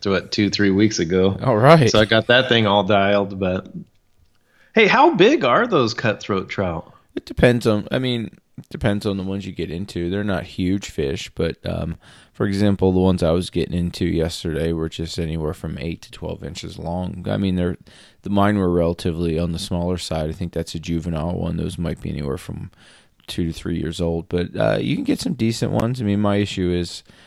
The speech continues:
Speaker 2: um, my casting's not just great, so I'm really getting on, not, <laughs> I'm really tricking fish, not fishing right now, I'm, as I'm trying to figure it back out again. Um, the, the fly game's tough, and, um, you know, usually when I got into fly fishing, I was,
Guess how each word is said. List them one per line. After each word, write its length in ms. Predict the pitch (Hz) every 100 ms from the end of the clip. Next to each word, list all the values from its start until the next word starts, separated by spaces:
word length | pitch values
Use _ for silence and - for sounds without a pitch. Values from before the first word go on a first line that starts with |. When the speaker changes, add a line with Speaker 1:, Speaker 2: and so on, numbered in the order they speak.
| _ -
Speaker 2:
um, 280 | 80 71 65
my 200 | - 90
casting's 580 | 87 67 - - 76 76
not 180 | - -
just 420 | - - - - _
great, 340 | - 82 67 -
so 160 | 82
I'm 160 | 87 92
really 220 | 87 80
getting 260 | 85 - 87
on, 280 | 85 78 - - _ _ _ _
not, 300 | - 101 98 98 - -
<laughs> 360 | 165 - - -
I'm 160 | 123 135
really 220 | 123 104
tricking 420 | - 131 - 92
fish, 460 | - 90 98 - - - _ -
not 200 | 98 -
fishing 380 | 107 98 87 85 -
right 140 | 92 73
now, 220 | 85 85
I'm, 180 | 92 101
as 160 | 101 98
I'm 120 | 95
trying 220 | 101 95 90
to 40 |
figure 360 | - 101 85 82
it 60 |
back 220 | 90 80
out 180 | 87 87
again. 380 | 90 82 76 80
Um, 240 | 78 76
the, 260 | 78 85 87 - - -
the 80 | 131
fly 280 | - 139 151
game's 360 | 131 98 -
tough, 280 | - 85 -
and, 220 | 87 87 76
um, 200 | 90 -
you 140 | 110
know, 40 | 101
usually 460 | 101 107 113 98
when 160 | 92 90
I 100 | 92
got 180 | 98 87
into 240 | 87 92
fly 280 | 87 87 85
fishing, 420 | - 85 - -
I 140 | 80 87
was, 320 | 85 -